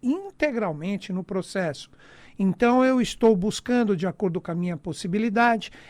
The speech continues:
entrar em sintonia com determinadas vibrações que eu percebo, que eu capto, que eu experiencio neste ano tão diferente, e com isso eu procuro contribuir de acordo com a minha possibilidade,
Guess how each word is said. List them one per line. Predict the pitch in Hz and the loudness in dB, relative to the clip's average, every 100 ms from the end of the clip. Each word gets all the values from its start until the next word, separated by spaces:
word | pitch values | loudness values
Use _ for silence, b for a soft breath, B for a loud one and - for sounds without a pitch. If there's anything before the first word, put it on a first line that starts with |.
| B | B
entrar | 214 185 240 226 | -2 0 0 0
em | 220 202 | -2 -4
sintonia | - 233 226 254 240 269 277 247 | 0 0 2 2 4 4 4 2
com | 226 | 2
determinadas | 214 220 240 202 220 202 180 | 0 0 -2 -4 -4 -2 -4
vibrações | 165 214 226 233 - 233 226 - | -4 -2 -2 -2 -4 -4 -4 -2
que | 220 | -6
eu | |
percebo, | 180 214 - - 208 175 190 | -4 -6 -6 0 0 0 -4
que | - | -2
eu | 202 | -4
capto, | - 214 202 _ - 196 B B B | -2 -4 -4 _ -8 -8 B B B
que | 226 | 2
eu | 208 | 2
experiencio | - - 240 214 220 226 - - 233 233 233 226 208 | 2 0 0 2 2 0 -2 0 2 4 2 0 -4
neste | 185 180 - - | -2 -2 -2 -6
ano | 175 170 165 - | -4 -4 -6 -2
tão | 254 277 277 B B | 0 0 -2 B B
diferente, | 170 196 220 196 233 320 - - B B B | -6 -6 -2 -2 -2 -6 -12 -18 B B B
e | 285 | -6
com | - 392 311 | 0 2 4
isso | 233 262 - 330 302 | 4 2 0 0 4
eu | 226 | 2
procuro | 269 - - - 208 233 269 247 | 0 -6 -6 -4 0 2 4 2
contribuir | - 233 208 190 180 190 190 214 | 2 0 0 -2 -2 0 0 -2
de | 196 | -2
acordo | 226 - 214 208 208 | -6 -2 -2 0 -2
com | - 202 | -4 -2
a | 180 | 0
minha | 226 247 | 2 0
possibilidade, | 185 214 - 180 170 151 156 139 | -2 -6 -4 -4 -4 0 0 0